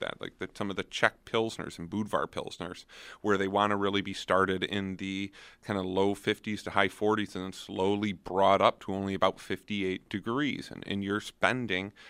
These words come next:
six days, sometimes two weeks doing this. Um, but most of the lager yeasts are a lot easier to work with. And if you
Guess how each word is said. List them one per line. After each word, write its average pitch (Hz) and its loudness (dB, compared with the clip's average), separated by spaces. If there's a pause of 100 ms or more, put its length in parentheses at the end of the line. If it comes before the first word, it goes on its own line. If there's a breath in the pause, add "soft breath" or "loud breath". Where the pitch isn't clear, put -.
(140 soft breath)
six - -2
days, 95 4
sometimes 95 -2
two 127 -2
weeks 98 -4
doing 139 -2
this. - -12 (540 loud breath)
Um, 113 6 (260)
but - 0
most 131 4 (180)
of 123 -2
the 135 6
lager 101 6
yeasts 98 -4 (160)
are 95 4
a 101 2
lot 92 4 (120)
easier 90 -4 (100)
to - -6
work 123 -4
with. - -4 (440 loud breath)
And 107 4
if 117 -2
you 120 4